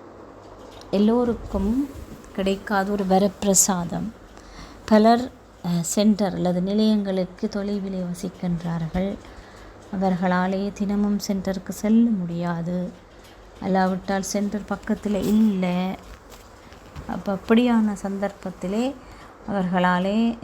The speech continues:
தினமும் போய் இந்த சரீரத்தால் ஒத்துழைக்க முடியாது. சந்தர்ப்பம் வருகின்ற பொழுது அல்லது அழைப்பு கொடுக்கின்ற பொழுது அல்லது தேவை இருக்கின்ற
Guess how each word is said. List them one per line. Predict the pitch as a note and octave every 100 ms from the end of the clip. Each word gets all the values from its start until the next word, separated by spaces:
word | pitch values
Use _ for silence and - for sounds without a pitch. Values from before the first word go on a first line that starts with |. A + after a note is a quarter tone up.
| F3+ E3+
தினமும் | G3+ A#3 A#3 A3
போய் | G#3 G3+
இந்த | G3+ F#3 -
சரீரத்தால் | F#3 F#3 F#3 - F3 F3
ஒத்துழைக்க | F3 G3+ G3 F3+ F#3+
முடியாது. | E3+ F3 F3+ F3+ F3+ F#3 - - -
சந்தர்ப்பம் | - G#3+ A3+ A#3 - G3+
வருகின்ற | F3+ F3+ F3+ F#3 F3+ E3+
பொழுது | F#3 F#3 G#3+
அல்லது | G#3+ G3
அழைப்பு | F#3 G3 F#3+ - F#3 - - - - -
கொடுக்கின்ற | F#3 F3+ G3 F3+ F3+ F3
பொழுது | F3+ G3
அல்லது | G#3+ G#3 F#3+
தேவை | - G#3 G#3+ G#3
இருக்கின்ற | F#3 E3+ - E3+ E3+